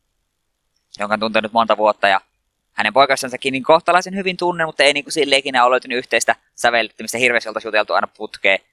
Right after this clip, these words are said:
Sitten satui huomaamaan tietokonepöydältä pari M T G-korttia, kysyi, että mitäs ihmettä. Joo, että hän ajatteli pitkästä aikaa aloittaa M T G:n pelaamisen, ja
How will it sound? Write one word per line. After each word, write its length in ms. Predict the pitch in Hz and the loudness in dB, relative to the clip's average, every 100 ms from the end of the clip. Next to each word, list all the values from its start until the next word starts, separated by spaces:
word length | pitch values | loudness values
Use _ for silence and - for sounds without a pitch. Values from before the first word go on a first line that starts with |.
| _ _ | _ _
Sitten 220 | - 113 | -12 -10
satui 180 | 120 127 | -4 0
huomaamaan 520 | 127 123 120 117 117 - | 2 4 2 2 0 0
tietokonepöydältä 560 | 135 123 120 - 117 | -2 0 -2 0 0
pari 160 | 123 120 123 | 2 2 2
M 60 | 156 | 2
T 20 | |
G-korttia, 760 | 139 135 131 127 123 _ 117 120 | -2 0 2 2 0 _ -2 -2
kysyi, 160 | - 127 | -8 -8
että 160 | - 117 | -8 -12
mitäs 220 | - 127 | -6 -4
ihmettä. 360 | 110 107 - 101 | -4 -12 -16 -6
Joo, 140 | 170 180 | 2 2
että 140 | - | 2
hän 120 | 151 | 0
ajatteli 220 | 139 - | 0 -2
pitkästä 300 | 123 - - | -12 -14 -2
aikaa 160 | 113 113 | 0 2
aloittaa 300 | 110 - 110 | 2 2 0
M 40 | |
T 40 | 101 | 0
G:n 240 | 92 82 | -8 -6
pelaamisen, 460 | 90 90 95 104 | -6 -6 -6 -6
ja 100 | 82 | -6